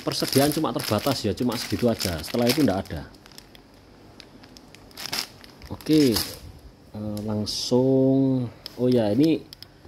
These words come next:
nanti bisa lihat ya YouTube saya, Mas Husin Ganim, diketik aja judulnya, tutorial cara pasang karburator K L E ke motor Skywave Hayate D R tiga sembilan Choice. Sebab di sana saya bahas lengkap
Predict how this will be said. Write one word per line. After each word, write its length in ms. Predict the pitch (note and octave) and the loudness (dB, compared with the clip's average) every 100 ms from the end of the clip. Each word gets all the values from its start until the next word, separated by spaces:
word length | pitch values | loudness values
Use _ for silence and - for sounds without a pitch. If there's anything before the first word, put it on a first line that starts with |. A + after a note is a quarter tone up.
| - | -12
nanti 240 | A#2 B2 C#3+ | -6 -4 -2
bisa 320 | - - B2+ | 0 2 4
lihat 240 | C#3+ C3 | 4 4
ya 80 | A#2 | 4
YouTube 320 | A2+ G#2 - | 4 2 -2
saya, 240 | - A#2 B2 | 0 2 2
Mas 240 | B2 - | 0 0
Husin 320 | G2+ C3+ B2+ | 0 2 2
Ganim, 480 | G#2 F#2+ A2+ C#3+ D3+ - | 2 2 4 2 0 -8
diketik 400 | - B2 - B2+ | -8 -6 -4 -2
aja 240 | B2+ C3+ | 2 2
judulnya, 400 | - G2+ G#2+ A#2 | 2 2 4 4
tutorial 480 | A#2 C3+ A#2 B2 B2+ | 2 0 0 2 2
cara 160 | B2 A#2+ | 0 -2
pasang 320 | A#2+ B2 B2+ | -2 -2 -2
karburator 480 | A#2+ - F#2 G#2+ A#2 | -2 -2 -2 -2 -2
K 80 | |
L 100 | A2+ | -2
E 60 | A#2+ | -2
ke 80 | - | 0
motor 240 | A#2 A#2 | 0 0
Skywave 560 | A2 A#2 A2 F#2 C#3 - | -4 -2 0 4 2 0
Hayate 560 | F#2 F#2+ F2+ - E3+ | -4 -2 -2 -2 -2
D 160 | - A#2+ | 2 0
R 80 | G#2 | 0
tiga 160 | A2+ | -2
sembilan 320 | G2+ G#2 G2 F#2+ | -2 0 0 0
Choice. 320 | G2 E2 - | -2 -2 -6
Sebab 160 | - | -6
di 80 | - | -4
sana 240 | G2+ G#2+ A2+ | 0 2 2
saya 160 | B2 | 2
bahas 320 | G#2+ F2 F#2 | 2 0 2
lengkap 340 | A2+ G2+ A#2 | 0 2 0